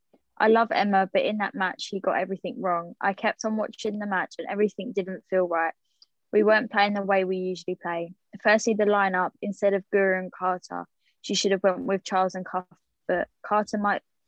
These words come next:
might be good at defending, but she's not good at going forward like Charles, which, according to Emma's tactics, she,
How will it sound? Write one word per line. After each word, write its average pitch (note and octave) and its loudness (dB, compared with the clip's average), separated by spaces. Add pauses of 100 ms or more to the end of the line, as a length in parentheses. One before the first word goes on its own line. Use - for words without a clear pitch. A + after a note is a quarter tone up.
(680)
might A3+ 2
be A3+ 2
good G3+ 2
at F#3+ -2
defending, G3 -2
but - -2
she's G3 -2
not G3+ -10
good F#3+ -2
at E3+ -4
going F#3+ 2
forward F#3+ 0
like F#3 -2
Charles, F3+ -4
which, - -8
according G#3 2
to - -4
Emma's G3 -2
tactics, - -4
she, F#3 -4